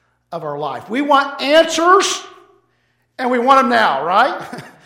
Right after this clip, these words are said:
You know, a-, and sometimes we're like that with God in the midst of difficult circumstances. It's like, "God, why don't you answer me right now?" We're, we're a microwave society.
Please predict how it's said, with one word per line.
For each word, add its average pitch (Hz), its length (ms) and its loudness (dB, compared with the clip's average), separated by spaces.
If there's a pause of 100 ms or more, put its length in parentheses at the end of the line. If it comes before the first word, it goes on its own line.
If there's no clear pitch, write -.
(320)
You 214 80 -12
know, - 360 -8
a-, 247 320 -10
and 254 80 -8
sometimes 349 480 -2
we're 302 120 -8
like 277 180 -2
that 254 160 -2
with 233 160 -4
God 302 320 0
in 240 80 -4
the 208 80 -6
midst 240 340 -6 (300)
of 214 220 -4
difficult 285 440 -6
circumstances. 240 760 -8
It's 214 160 -10
like, 165 300 -8
"God, 285 440 2 (260)
why 220 340 2
don't 415 280 4
you 403 120 -8 (160)
answer 427 380 -2
me 392 140 0
right 349 400 2
now?" 285 560 0
We're, 226 220 -2
we're 254 160 2
a 226 100 -2
microwave 240 1200 -2
society. 160 800 -6